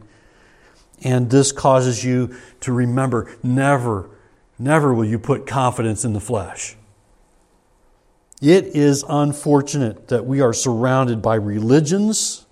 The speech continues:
and so-called churches that teach false doctrine. There are many people being led astray. The Bible tells us that narrow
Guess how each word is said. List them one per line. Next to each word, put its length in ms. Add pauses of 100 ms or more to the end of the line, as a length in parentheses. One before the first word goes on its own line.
(840)
and 140
so-called 580
churches 680
that 220
teach 300
false 500
doctrine. 600 (1700)
There 500
are 280
many 760
people 420
being 280
led 180
astray. 540 (1800)
The 80
Bible 280
tells 280
us 140
that 180
narrow 760